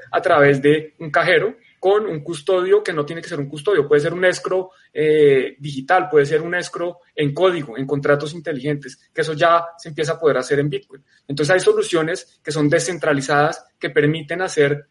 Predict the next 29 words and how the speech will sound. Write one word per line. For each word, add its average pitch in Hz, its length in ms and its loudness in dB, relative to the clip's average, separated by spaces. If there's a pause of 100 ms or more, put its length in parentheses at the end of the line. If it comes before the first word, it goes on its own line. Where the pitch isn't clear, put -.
mo-, 156 120 -10
mover 160 340 4
Bitcoin, 180 320 -4
cambiar 147 360 0
Bitcoin 170 280 -10
por 175 140 -8
dólares 151 400 0
o 135 60 -4
dólares 147 300 -2
por 170 180 -12
Bitcoin, 165 320 -12 (340)
eh, 127 300 -2
sin 165 200 -6
necesidad 139 540 2
de 151 340 4
recurrir 143 560 -4
a 151 160 0
esta 151 220 -2
herramienta 135 420 -6
que - 60 -16
está 127 320 -6 (240)
permitiendo 143 500 -2
el 139 60 0
gobierno, 147 400 0
que 135 100 -4
de 123 80 -2
nuevo 156 280 -2
es 131 100 -10
simplemente 165 560 -6